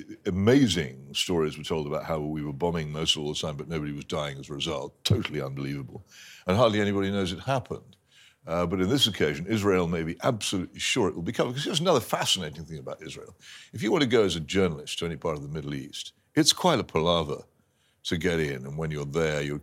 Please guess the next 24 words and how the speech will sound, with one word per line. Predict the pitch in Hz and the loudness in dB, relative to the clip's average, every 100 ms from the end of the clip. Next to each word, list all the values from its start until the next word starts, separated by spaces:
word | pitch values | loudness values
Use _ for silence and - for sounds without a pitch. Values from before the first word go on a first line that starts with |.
| - | -8
you | 82 | -10
come | - 80 | -4 -2
under | 73 69 69 | -2 -6 -10
pretty | - 80 71 | -10 -8 -6
heavy | 78 71 | -6 -6
supervision. | 69 73 69 73 80 69 76 - - - - | -4 -4 -6 -8 -8 -8 -14 -18 -20 -12 -6
Anybody | 226 208 107 85 - | 0 2 2 0 -4
can | 58 71 | -10 -12
go | 69 65 | -10 -8
to | 60 | -10
Israel, | 60 - 69 | -12 -12 -12
pretty | 69 - 65 | -12 -10 -10
much. | - - - - - - - - - | -10 -12 -12 -14 -14 -20 -20 -18 -2
And | 95 | 2
they're | 104 | 2
free | 95 127 107 | 2 2 2
to | 90 | 2
report | 87 - 90 82 - _ _ _ - | 0 0 0 0 -4 _ _ _ 0
almost | 92 78 - | 2 2 -2
anything | 80 78 78 73 | -4 -4 -6 -4
they | 71 | -4
want. | 76 71 55 98 | -4 -4 -4 2
There | 104 | 6
is, | 90 71 | 6 4